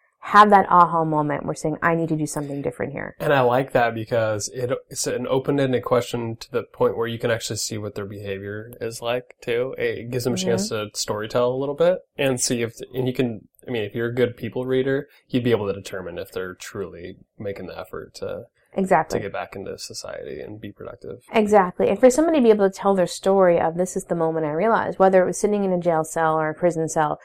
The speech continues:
Speaker 1: or whether it was afterwards and they saw something in their life and said, "I don't wanna do this anymore."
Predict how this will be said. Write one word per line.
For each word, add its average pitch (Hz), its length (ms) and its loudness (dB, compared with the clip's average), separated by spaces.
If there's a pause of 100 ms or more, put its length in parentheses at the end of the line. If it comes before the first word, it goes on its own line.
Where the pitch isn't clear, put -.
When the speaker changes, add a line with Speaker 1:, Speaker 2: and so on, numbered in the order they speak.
(340)
Speaker 1:
or 202 240 10
whether 190 340 10
it - 220 2
was 185 440 2 (640)
afterwards 202 640 8
and 175 140 2
they 175 220 4
saw 180 220 4
something 180 280 0
in 175 60 0
their 175 80 2
life 170 180 4
and 170 100 -8
said, 170 120 2
"I 165 40 4
don't 170 120 -2
wanna 160 180 -2
do 160 140 0
this 160 180 0
anymore." 151 480 -6